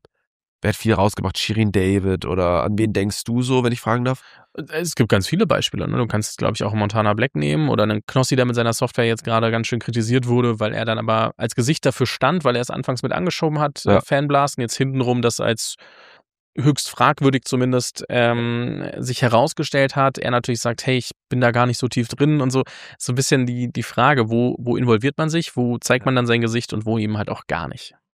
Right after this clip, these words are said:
Speaker 1: Also zwei Takes dazu, nämlich erstens, ich glaube quasi,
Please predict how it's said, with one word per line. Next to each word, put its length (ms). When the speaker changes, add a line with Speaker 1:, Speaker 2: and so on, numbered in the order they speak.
Speaker 1:
Also 300
zwei 280
Takes 280
dazu, 240
nämlich 280
erstens, 600
ich 160
glaube 360
quasi, 520